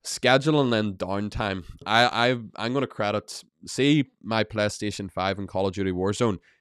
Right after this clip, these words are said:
It's the reason that I've had such a successful month, uh, in January. I've had, uh, I've made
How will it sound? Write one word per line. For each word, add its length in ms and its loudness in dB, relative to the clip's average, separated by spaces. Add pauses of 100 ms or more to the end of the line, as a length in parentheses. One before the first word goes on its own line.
It's 200 -6
the 100 0
reason 440 2
that 120 2
I've 160 0
had 220 -2
such 260 -6
a 60 -6
successful 580 -4
month, 560 -6
uh, 300 -2
in 120 -8
January. 580 2 (280)
I've 160 6
had, 260 6 (120)
uh, 300 -4 (120)
I've 200 0
made 280 0